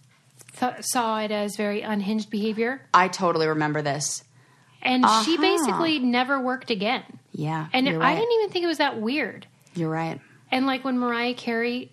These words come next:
Speaker 1: was said to have been unhinged on T R L, remember when she was
Speaker 2: Yes.
Speaker 1: promoting glitter?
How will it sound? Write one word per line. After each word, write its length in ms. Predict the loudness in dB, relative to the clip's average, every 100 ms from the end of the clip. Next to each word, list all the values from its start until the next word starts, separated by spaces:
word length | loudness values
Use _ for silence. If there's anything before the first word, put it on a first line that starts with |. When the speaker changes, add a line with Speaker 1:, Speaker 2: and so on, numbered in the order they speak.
| -4
Speaker 1:
was 180 | -4 -2
said 200 | -4 -4
to 280 | -4 -2 -2
have 340 | -2 -4 -2
been 200 | -2 0
unhinged 500 | -2 -2 -2 -2 -2
on 160 | -2 -2
T 200 | -2 -2
R 160 | -2
L, 180 | -2 -2
remember 440 | -2 -4 -4 -4 -4
when 200 | -2 0
she 100 | 2
was 120 | 0
Speaker 2:
Yes. 80 | 0
Speaker 1:
promoting 340 | -2 0 -2
glitter? 400 | -4 -4 -2 -4